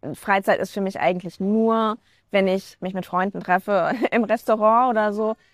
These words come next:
Aber ansonsten, ja, selbst wenn ich in einen Café gehe, dann arbeite ich nebenher. Wenn ich alleine essen gehe, dann arbeite ich nebenher. Von daher, ja,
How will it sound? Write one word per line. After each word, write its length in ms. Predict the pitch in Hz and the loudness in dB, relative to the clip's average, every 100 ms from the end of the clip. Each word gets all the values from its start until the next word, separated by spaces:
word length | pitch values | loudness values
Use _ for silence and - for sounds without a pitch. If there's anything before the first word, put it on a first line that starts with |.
| _ | _
Aber 200 | 208 196 | -4 -2
ansonsten, 840 | 165 190 196 208 208 190 190 185 165 | 0 0 -2 -2 -4 -4 -4 -6 -4
ja, 200 | 175 160 | -2 0
selbst 340 | 185 180 - - - _ - | 0 -2 -10 -14 -14 _ -10
wenn 200 | 208 202 | -4 -4
ich 80 | 226 | -2
in 60 | |
einen 80 | 214 | -2
Café 360 | 220 - 240 247 | -2 -4 -2 0
gehe, 260 | 226 220 | 0 0
dann 140 | 220 196 | 0 -2
arbeite 340 | 170 190 175 | 2 2 0
ich 100 | - | -4
nebenher. 520 | 175 170 175 175 165 175 | -6 -6 -6 -4 -4 -4
Wenn 100 | 190 | -6
ich 120 | - | -2
alleine 600 | 208 190 196 233 254 - | 0 2 2 0 0 -2
essen 300 | 214 220 214 | -4 -6 -6
gehe, 300 | 202 202 202 | -4 -2 -2
dann 200 | 196 190 | -2 -4
arbeite 400 | - 175 180 - | -2 0 0 -2
ich 120 | 170 | -8
nebenher. 640 | 175 170 165 175 170 160 - | -6 -6 -6 -6 -6 -8 -10
Von 140 | 220 202 | -6 -4
daher, 400 | 196 190 214 285 | -2 -2 -2 0
ja, 300 | 320 277 | 0 0